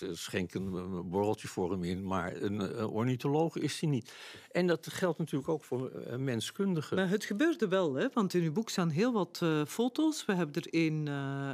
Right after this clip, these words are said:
Speaker 2: uitgehaald waarin, eh, heel duidelijk mensen getypeerd werd,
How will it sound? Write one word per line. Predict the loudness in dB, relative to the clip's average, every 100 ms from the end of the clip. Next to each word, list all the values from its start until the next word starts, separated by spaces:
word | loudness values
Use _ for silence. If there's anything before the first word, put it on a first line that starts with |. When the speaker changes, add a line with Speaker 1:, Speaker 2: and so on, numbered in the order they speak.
| -6
Speaker 2:
uitgehaald | -4 -4 -4 -2 0 0 -2 -6 -4
waarin, | -2 0 -2 -2
eh, | -2 -2 -4 -6 -12 -20 -20 _ _ _ _ -10
heel | -6 -2 0 0
duidelijk | -2 -2 -2 -2 0
mensen | -2 0 -2 0
getypeerd | -2 -2 -4 0 0 -2 -4
werd, | -6 -6 -12 -16